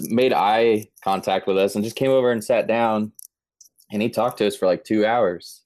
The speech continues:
before the show. Uh, and, and then to make the story short, about a year later, we did a youth camp at my church out in Colorado, and our youth pastor was like, "I don't know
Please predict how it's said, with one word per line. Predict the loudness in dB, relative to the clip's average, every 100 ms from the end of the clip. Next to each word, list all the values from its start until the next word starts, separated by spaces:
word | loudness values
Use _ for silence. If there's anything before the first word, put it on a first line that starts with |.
| -10
before | -6 -2 0
the | -2
show. | -2 0 2 2 0 -6 _ _ _ _ _ _ -6
Uh, | -2 0 0 0 -2 -8 _
and, | -6 -4 -2 -2 -4 -8 _ _ _ _ _
and | -2 0
then | 2 2 -2 -4
to | -2
make | 0 0
the | -4
story | 0 0 0
short, | -2 0 2 2 0 -4
about | -2 0
a | 0
year | 0 0
later, | 2 2 2 2 0 -4 _ -6
we | -2
did | 0 -2
a |
youth | -2 -4 -4
camp | -6 -4 -4 -8 _ _
at | -4 -2
my | -4
church | -6 -2 0 0 -4 -10 -4
out | -2 -4
in |
Colorado, | -4 0 2 2 2 2 2 -2 _ _ _ _ _ -8
and | -4 -2
our | 0
youth | -2 -2 -2
pastor | -4 -2 -2
was | -2 0
like, | -2
"I | 0
don't | -2 -2
know | 0 2 2 0